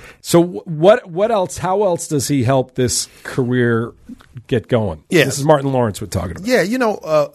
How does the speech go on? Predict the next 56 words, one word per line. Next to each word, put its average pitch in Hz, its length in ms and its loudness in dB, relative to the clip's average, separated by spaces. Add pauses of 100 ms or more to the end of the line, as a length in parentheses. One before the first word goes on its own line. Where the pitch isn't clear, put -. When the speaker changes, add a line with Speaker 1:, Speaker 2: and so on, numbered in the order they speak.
(420)
Speaker 2:
y-, 185 160 -2
rarely 196 380 -2
do 151 100 -6
you 156 180 -2
hear 147 260 0
those 131 260 -2
great 120 300 -2
stories 117 460 -2
about 110 280 -2
what 117 160 -2
somebody 110 420 -4
did 110 300 -2
for - 120 -8
someone 110 360 0
else. 104 400 -2 (100)
And 113 520 0 (200)
I 135 120 2
can 127 180 -6
tell 135 220 0
you 117 160 -2
that, 104 340 -2
you 135 100 0
know, 104 120 2
this 110 160 -4
guy 110 220 2
was 101 180 -2
like 98 120 -2
an 92 100 -6 (120)
angel 101 520 0
in 101 140 -4
my 92 200 0
career. 90 600 -4 (300)
Uh, 101 380 0
he 113 100 0
took 131 240 -4
it 107 140 -4 (160)
to 110 240 2
a 98 180 -4
level 107 440 0
that 101 180 0
I 107 80 0
could 117 200 0
have 98 120 -2
never 110 420 2
gotten 98 320 -2
to 107 160 -2
by 92 140 -2
myself, 95 500 -2
or 107 140 2
it - 20 4
would 110 140 2
have - 60 -6
taken 104 220 0
a 95 60 -2
long 98 240 0
time. 95 360 0